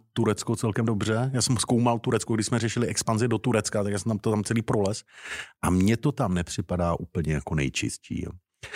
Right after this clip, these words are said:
A já když jsem říkal, já tam poletím prostě, pak, eh, za sedmdesát korun ušetřím třicet korun na vlas, fajn, jo, to je samozřejmě jako ranec v tom množství.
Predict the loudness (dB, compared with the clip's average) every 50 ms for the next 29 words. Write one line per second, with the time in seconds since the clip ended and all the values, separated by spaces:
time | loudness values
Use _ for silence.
0 | -14 -8 -2 2 4 4 4 4 4 2 2 2 2 2 2 2 2 2 0 0
1 | 2 2 0 0 0 0 -2 -2 -2 -4 -6 -6 -6 -4 -4 -4 -4 -2 -4 -6
2 | -4 -2 0 2 2 2 2 2 0 0 -2 -4 -6 -8 -4 -2 0 0 0 2
3 | 2 2 2 2 2 2 0 0 0 0 2 2 2 0 0 -2 0 -2 -2 0
4 | 0 0 0 0 0 -2 -2 -2 -2 0 0 2 2 2 2 2 2 2 0 0
5 | -4 -6 -2 0 0 2 2 2 2 0 -2 _ _ 0 0 0 2 2 2 2
6 | 2 0 _ _ _ -16 -10 -8 -6 -4 0 0 0 2 2 2 2 2 2 2
7 | 2 2 2 0 0 -2 -6 -4 -2 0 2 2 2 2 0 0 0 -2 -2